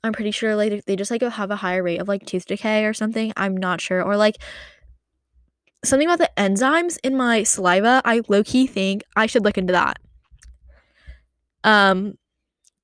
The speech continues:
thank God I'm not going into dentistry. This is literally why. But, like,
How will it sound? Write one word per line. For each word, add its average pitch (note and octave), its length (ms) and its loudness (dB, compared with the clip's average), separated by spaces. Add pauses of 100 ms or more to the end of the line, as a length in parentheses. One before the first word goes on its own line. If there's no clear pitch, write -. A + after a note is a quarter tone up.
(240)
thank C4 180 0
God G3+ 240 4
I'm G3+ 140 2
not F#3+ 180 -2
going G3 160 -2
into F#3+ 140 -4
dentistry. F3 480 -8
This F#3+ 160 -8
is F#3 120 -12
literally F#3 300 -4
why. - 320 -10
But, G3+ 120 -2
like, G3 300 2